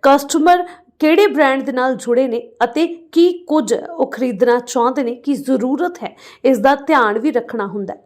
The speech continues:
ਤਾਂ ਮੀਡੀਆ ਦੇ ਮੁਤਾਬਕ ਏ ਆਈ ਵੀ ਇਸ ਦੇ ਵਿੱਚ ਕਾਫੀ ਜ਼ਿਆਦਾ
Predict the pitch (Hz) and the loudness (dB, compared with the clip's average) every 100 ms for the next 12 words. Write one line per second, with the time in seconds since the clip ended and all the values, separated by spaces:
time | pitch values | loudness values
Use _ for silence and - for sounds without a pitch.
0 | - 247 247 214 294 294 277 254 240 269 | -2 0 0 0 0 0 2 2 4 4
1 | 277 330 - - - 320 370 392 - 254 | 2 -4 -4 -12 0 4 4 2 0 0
2 | 269 202 247 269 - _ - 277 277 269 | 0 -2 -4 -6 -10 _ 0 0 4 2
3 | 202 196 196 233 - 220 214 254 247 247 | 2 -4 -6 -6 0 -2 -2 -10 -12 -10
4 | 208 202 185 190 | -4 -4 -2 -8